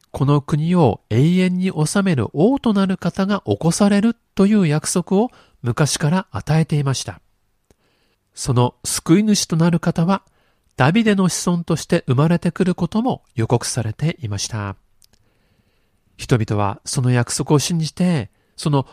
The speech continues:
王となって、この国を外国の支配から救い出してくれる救い主が来ることを待ち望んでいました。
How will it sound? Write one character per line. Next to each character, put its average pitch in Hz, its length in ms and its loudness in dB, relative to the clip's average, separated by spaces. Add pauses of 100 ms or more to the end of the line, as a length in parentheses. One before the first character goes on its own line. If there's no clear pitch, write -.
(220)
王 202 220 6
と 208 140 -2
な 190 120 0
っ - 60 -10
て、 - 300 -8 (300)
こ 160 120 2
の 156 120 4
国 156 260 2
を 175 160 2 (200)
外 135 240 4
国 202 260 -2
の 202 80 4
支 - 200 0
配 208 160 2
か 170 160 -2
ら 165 160 0 (100)
救 - 340 0
い 233 60 4
出 262 140 2
し - 100 -6
て 180 140 -2
く - 120 -2
れ 175 100 2
る 190 260 0
救 - 340 0
い 277 40 2
主 262 300 -2
が 131 160 0
来 - 180 -2
る 240 100 -4
こ 175 120 -6
と 196 160 0
を 143 100 -2 (200)
待 107 260 -4
ち 180 60 -4
望 180 360 0
ん - 20 -4
で 214 180 -4
い 117 120 -8
ま 101 100 -6
し - 120 -8
た。 98 220 -12